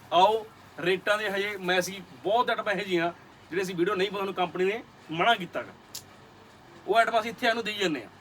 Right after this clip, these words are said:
ਔਰ ਰੇਟ ਸੁਣ ਸੁਣ ਕੇ ਬੜੀਆਂ ਹੈਰਾਨ ਹੋ ਜਾਂਦੀਆਂ, "ਵੀਰੇ, ਇੰਨਾ ਸਸਤਾ, ਇੰਨਾ ਸਸਤਾ।" ਉਹ ਆਈਟਮ ਅਸੀਂ ਦਿਖਾ ਨਹੀਂ ਰਹੇ, ਠੀਕ ਹੈ, ਕਿਉਂਕਿ ਜੇ ਅਸੀਂ ਉਹਦੀ ਰੇਟ ਦੱਸਤਾ,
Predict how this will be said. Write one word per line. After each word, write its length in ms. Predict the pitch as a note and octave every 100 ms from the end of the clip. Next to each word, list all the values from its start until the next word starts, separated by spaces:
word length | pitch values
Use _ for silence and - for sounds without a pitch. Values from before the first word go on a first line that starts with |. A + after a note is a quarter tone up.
| - - - - - - - - - - -
ਔਰ 200 | G3 G#3+
ਰੇਟ 200 | F3+ G#3+
ਸੁਣ 160 | G3+ G#3+
ਸੁਣ 80 |
ਕੇ 80 | G#3+
ਬੜੀਆਂ 220 | G#3+ A#3
ਹੈਰਾਨ 300 | G3 E3+ F#3
ਹੋ 120 | F#3 E3
ਜਾਂਦੀਆਂ, 160 | F3
"ਵੀਰੇ, 100 | F#3+
ਇੰਨਾ 260 | F#3+ A#3 A3+
ਸਸਤਾ, 180 | G3 G#3+
ਇੰਨਾ 260 | A3+ B3
ਸਸਤਾ।" 220 | G3 G#3 F#3 - - - -
ਉਹ 80 | -
ਆਈਟਮ 180 | G#3+ G#3
ਅਸੀਂ 120 | G3
ਦਿਖਾ 240 | F#3 F#3 G3
ਨਹੀਂ 120 | D3+
ਰਹੇ, 140 | A#2+ - - - - -
ਠੀਕ 160 | E3 D#3+
ਹੈ, 140 | G#3 G3+ - -
ਕਿਉਂਕਿ 180 | F#3+ G#3
ਜੇ 100 | A3
ਅਸੀਂ 120 | G#3+ A#3
ਉਹਦੀ 180 | A#3+
ਰੇਟ 180 | G3+ G3+
ਦੱਸਤਾ, 460 | F#3+ G3 - G#3